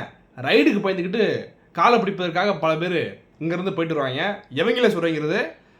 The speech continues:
அவங்களுக்கு புரியும். ஆஹ், எதனால இதை சொல்ல வரேன்னா,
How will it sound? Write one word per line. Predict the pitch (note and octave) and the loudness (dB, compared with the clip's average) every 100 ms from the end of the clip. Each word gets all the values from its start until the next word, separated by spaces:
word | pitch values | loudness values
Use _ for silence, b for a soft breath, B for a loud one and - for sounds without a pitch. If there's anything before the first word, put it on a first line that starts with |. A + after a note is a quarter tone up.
| b b | b b
அவங்களுக்கு | A#3 A3+ G#3 E3 | 4 6 4 0
புரியும். | E3+ F3 B3+ C#4+ - b b b b | -2 0 -2 -4 -18 b b b b
ஆஹ், | - D#3 D3+ | 0 0 2
எதனால | D#3 A3+ B3+ | 4 6 8
இதை | A3 | 6
சொல்ல | E3+ F#3+ | 2 0
வரேன்னா, | E3+ E3+ | 0 0